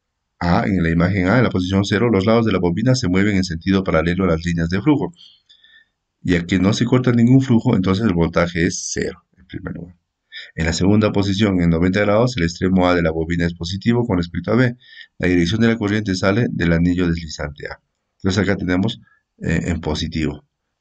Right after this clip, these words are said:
De cero, positivo. Pero no es que de cero pasa de frente a positivo. Para llegar a ello, va a moverse la aguja y va a pasar, antes de llegar a, a noventa grados, va a pasar, pues, por diez, por veinte, por treinta, por ochenta y cinco, ochenta y nueve y noventa grados recién va a llegar.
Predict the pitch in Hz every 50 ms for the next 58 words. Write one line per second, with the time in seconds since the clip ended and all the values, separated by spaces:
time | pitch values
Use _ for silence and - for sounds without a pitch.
0 | _ - - - - - _ _ _ _ _ _ _ 95 90 - - - - 156
1 | 160 160 175 - - - - 98 92 92 104 98 90 87 104 101 113 165 180 190
2 | 180 143 127 - - - 107 101 - 143 123 120 123 117 117 120 95 95 107 101
3 | 101 92 92 87 85 87 131 123 107 - - - - 82 82 82 82 82 87 92
4 | 98 107 107 104 101 95 110 139 139 - _ _ _ _ _ _ _ - 90 95
5 | 95 98 90 87 85 104 123 131 120 - - 82 78 76 76 76 - _ _ _
6 | - - 78 76 76 - 73 76 - - 82 92 113 127 - _ _ _ _ _
7 | _ _ _ _ _ - - - 98 95 98 98 92 87 92 98 95 90 - 82
8 | 85 87 87 85 90 95 92 101 98 95 104 113 113 101 85 - 87 82 87 85
9 | 78 - 87 82 - _ 80 73 - 82 82 82 85 87 85 85 76 71 76 78
10 | 80 85 85 82 80 - 78 78 82 80 85 90 87 85 78 - - 82 85 85
11 | _ _ _ _ _ _ _ _ _ - 85 85 90 90 85 85 85 85 85 110
12 | 123 123 120 - - 92 87 - 87 85 90 95 110 110 104 92 85 78 80 82
13 | 80 78 76 73 73 69 69 - - - - - - - 85 90 - -